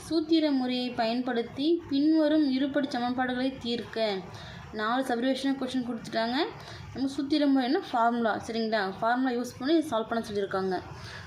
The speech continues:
ஃபர்ஸ்ட் சப்டிவிஷனுக்கான கொஸ்டின் பாருங்க. டூ எக்ஸ் ஸ்கொயர் மைனஸ் ஃபைவ் எக்ஸ் ப்ளஸ் டூ ஈக்குவல் ஜீரோ. சரிங்களா? இந்த இருபடி சமன்பாடை வந்து ஃபார்முலா யூஸ் பண்ணி சால்வ் பண்ண போறோம். ஃபார்முலா என்ன? எக்ஸ் கொடுத்துருக்காங்களா?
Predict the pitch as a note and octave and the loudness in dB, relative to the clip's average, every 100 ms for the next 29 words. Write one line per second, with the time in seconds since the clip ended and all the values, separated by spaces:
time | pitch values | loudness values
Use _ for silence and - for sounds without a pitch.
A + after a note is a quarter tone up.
0 | - A#3 A#3 C4+ B3 B3+ - B3 A#3 A#3 | -2 -2 0 -2 -2 -4 -4 -4 -4 -4
1 | B3+ A#3+ A#3+ A#3+ C4+ E4+ C#4 B3+ B3+ - | -4 -2 0 0 0 -2 -2 -6 -6 -8
2 | - B3 D4+ E4+ A#3+ A3 A3 - G#3 A3+ | -8 -2 0 2 0 -2 -4 -4 -2 -2
3 | A#3+ C#4+ - A#3 A3+ - C#4 D4+ B3 A#3 | -2 -4 -6 -8 -8 -6 -2 0 0 -2
4 | B3+ C4 G3 G3+ G3+ G3+ G3 F#3 F#3 - | -4 -6 -4 -4 0 2 2 0 -4 -10
5 | - - - - - A#3+ A#3 A3+ G3+ F3+ | -16 -16 -14 -14 -8 -4 0 0 -2 -4
6 | - - - - B3+ C4+ C#4 D4 C#4+ B3 | -12 -16 -12 -4 0 0 2 0 0 0
7 | A#3 A3 A3 F#4+ - A#3+ G#3+ G#3 G3 G3+ | 2 2 2 0 0 0 0 2 0 -2
8 | - C#4+ B3+ G3 G3 F#3+ F#3 F#3 - - | -2 -4 0 0 0 -4 -2 -4 -4 -4
9 | A3+ A3+ A#3 A3 A3+ E4 - - - A3 | -2 0 2 2 2 0 0 -6 -10 -6
10 | A#3 A3 G#3+ G#3+ | -4 -2 -2 0